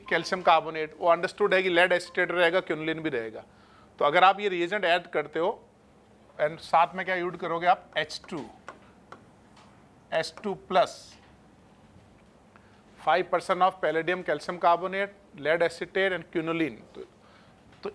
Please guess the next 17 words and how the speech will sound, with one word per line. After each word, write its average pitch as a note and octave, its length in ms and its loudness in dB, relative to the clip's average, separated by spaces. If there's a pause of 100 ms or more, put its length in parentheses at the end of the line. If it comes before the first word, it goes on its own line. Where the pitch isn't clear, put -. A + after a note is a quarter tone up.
इससे G3 280 0
क्या G3 140 4
बनेगा F3+ 360 0
हमारा? F3 340 0 (240)
cis - 420 -6
alkene। B2+ 400 -8 (840)
इसको - 260 2
बोलते G3 240 -2
हैं G3 80 -4
Lillard F3+ 520 2
catalyst G3 500 -8
और E3+ 100 -4
प्रोडक्ट F3+ 280 -4
बनता F3 220 -4
है F#3+ 60 0
cis F#3+ 320 -8
alkene। B2 380 -10